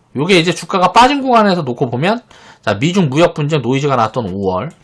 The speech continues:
자, 뭐 일본 수출 규제 노이즈가 나왔던, 자, 이천십구 년도 칠월, 팔월, 그리고 이란 리스크가 뭐 노이즈로 나왔던 이천십구 년도 십일월. 자, 이천십구 년도에도 지금 생각을 해보면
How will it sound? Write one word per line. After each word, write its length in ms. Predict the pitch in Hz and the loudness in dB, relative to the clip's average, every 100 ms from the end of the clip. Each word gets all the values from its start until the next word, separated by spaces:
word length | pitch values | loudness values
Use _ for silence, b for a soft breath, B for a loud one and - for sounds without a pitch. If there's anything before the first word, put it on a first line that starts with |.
| _ b b b b b b _ | _ b b b b b b _
자, 460 | - 101 87 57 - 107 | -6 -4 -4 -6 -14 -14
뭐 400 | 107 98 76 - - | -10 -10 -10 -14 -6
일본 280 | 120 165 196 | -2 2 2
수출 300 | 185 220 240 | 2 -2 -2
규제 220 | 202 180 | 0 0
노이즈가 380 | 123 120 123 127 | 2 2 0 0
나왔던, 540 | 107 101 - 190 254 - _ - | 0 -2 -2 -4 -4 -10 _ -8
자, 380 | 123 107 98 90 | -2 0 0 -4
이천십구 600 | 104 - 135 131 - 185 | -10 -6 -6 -6 -8 -4
년도 520 | 151 113 151 202 247 b b b b b _ _ | -4 -4 -2 -4 -4 b b b b b _ _
칠월, 320 | - 226 214 | -8 -2 -2
팔월, 260 | 214 127 80 - _ - B B B | 0 -4 -4 -10 _ -20 B B B
그리고 520 | - 101 104 160 208 208 _ | -16 -10 -6 -4 -4 -8 _
이란 340 | 120 156 170 | -4 0 2
리스크가 920 | 120 131 151 - 135 123 120 175 226 254 | 0 -4 -8 -4 -2 0 0 0 0 -4
뭐 140 | 139 113 | -10 -6
노이즈로 320 | 113 120 123 | -4 -2 0
나왔던 380 | 95 95 - 160 | 0 -2 -4 -6
이천십구 440 | 107 139 127 127 120 | -4 -6 -6 -6 -8
년도 220 | 107 135 | -6 -8
십일월. 420 | - 170 98 85 B B B B | -8 -8 -8 -10 B B B B
자, 140 | - | -12
이천십구 560 | 104 131 220 220 254 302 | -10 -4 0 0 -2 -2
년도에도 400 | 285 254 214 170 | -2 2 0 0
지금 180 | - 123 | -4 -4
생각을 340 | 175 214 202 | -2 0 0
해보면 520 | 214 190 135 165 101 | 0 -2 -4 -4 -6